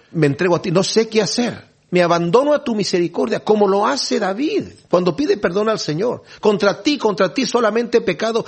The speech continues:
y he hecho lo malo delante de tus ojos. Tú límpiame, Señor, y seré limpio. Vuélveme el gozo de tu salvación". No está apelando a su justicia.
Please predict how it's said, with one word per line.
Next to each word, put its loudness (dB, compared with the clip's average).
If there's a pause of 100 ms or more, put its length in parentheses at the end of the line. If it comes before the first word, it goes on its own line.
(160)
y 0
he 4
hecho 0
lo 2
malo 0
delante -2
de 0
tus -8
ojos. -6 (180)
Tú 2
límpiame, 0
Señor, -2
y -4
seré 0
limpio. -8 (280)
Vuélveme 4
el 2
gozo 0
de 2
tu -4
salvación". -4 (140)
No 2
está 0
apelando 0
a -2
su -2
justicia. -6